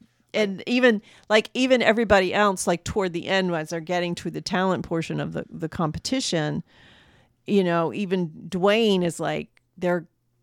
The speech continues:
this is, she's not," you know, and they're trying to get Cheryl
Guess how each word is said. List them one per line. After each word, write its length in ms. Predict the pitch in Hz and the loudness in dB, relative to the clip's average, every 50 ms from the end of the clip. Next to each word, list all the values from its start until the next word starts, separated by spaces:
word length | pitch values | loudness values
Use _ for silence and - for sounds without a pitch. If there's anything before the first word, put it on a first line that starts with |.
| _ _ | _ _
this 200 | - 170 - - | -8 -6 -6 -6
is, 120 | 160 151 - | -8 -8 -8
she's 260 | - - 160 156 - | -8 -8 -8 -8 -8
not," 240 | 160 147 147 143 160 - _ _ - | -8 -8 -8 -10 -12 -14 _ _ -8
you 160 | 160 160 156 | -6 -6 -6
know, 280 | 165 170 165 165 156 170 180 _ _ _ - - - _ | -6 -8 -10 -12 -12 -14 -18 _ _ _ -20 -20 -10 _
and 180 | - 185 180 175 | -4 -2 -2 -2
they're 140 | 165 160 160 | -2 -4 -4
trying 400 | - - - 180 165 160 165 160 | -6 -6 -6 -6 -4 -4 -6 -8
to 120 | - - 170 | -8 -10 -10
get 420 | 160 151 - 175 165 156 - - | -10 -6 -2 -2 0 0 -2 -6
Cheryl 600 | - - - - - 165 156 156 156 151 147 | -10 -12 -8 -6 -4 -2 -2 -2 -2 -2 -4